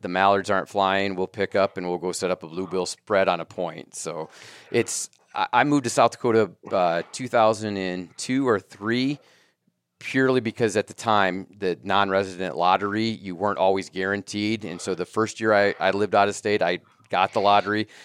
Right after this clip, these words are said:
The second year I didn't, and I said, "To hell with that, I'm moving to South Dakota," and, and I've been here ever since. So I, I moved here for the duck hunting, and, and I'll never leave probably because of the duck hunting. So it's,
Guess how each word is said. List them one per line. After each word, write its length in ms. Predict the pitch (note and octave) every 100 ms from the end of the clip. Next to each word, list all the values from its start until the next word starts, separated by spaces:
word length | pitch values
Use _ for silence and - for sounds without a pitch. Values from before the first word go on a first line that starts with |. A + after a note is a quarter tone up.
| - _
The 100 | F2+
second 380 | - F#2+ - -
year 180 | G2+ F#2+
I 80 | E2+
didn't, 320 | F#2 G2+ F#2+
and 180 | G2+ E2
I 60 |
said, 300 | E2+ F2+ E2+ _
"To 80 | -
hell 180 | F2+ G2+
with 140 | F#2
that, 180 | G2+ F#2
I'm 140 | E2+ E2+
moving 200 | E2+ E2+
to 40 |
South 240 | - E2+ E2+
Dakota," 540 | - F#2+ F2+ G2 G#2 F2
and, 200 | F2 F2+
and 100 | F#2+
I've 160 | F2+ E2+
been 160 | F#2
here 180 | E2+ F2
ever 240 | E2 D#2+
since. 480 | D#2 - D#2+ D2 C#2+
So 280 | - F2+ F2+ - - -
I, 180 | - A2 G#2+
I 160 | A#2
moved 360 | A#2+ A2 A#2 G#2
here 180 | A2 G2+
for 160 | G#2+
the 100 | F2
duck 280 | D#2 F#2+ G2
hunting, 420 | G#2 G#2 A2 A2 F#2
and, 240 | E2+ F2
and 160 | F#2+ F2+
I'll 220 | F2 E2+
never 300 | F#2 F2+ E2
leave 320 | E2+ F2+ E2 -
probably 280 | E2 D2 D#2+
because 300 | D#2+ F2 C#2+
of 60 |
the 60 | C#2+
duck 220 | C#2+ D2+
hunting. 400 | C2 C2+ C#2 E2
So 380 | - E2 D#2+ D#2 - - - -
it's, 360 | G2 - -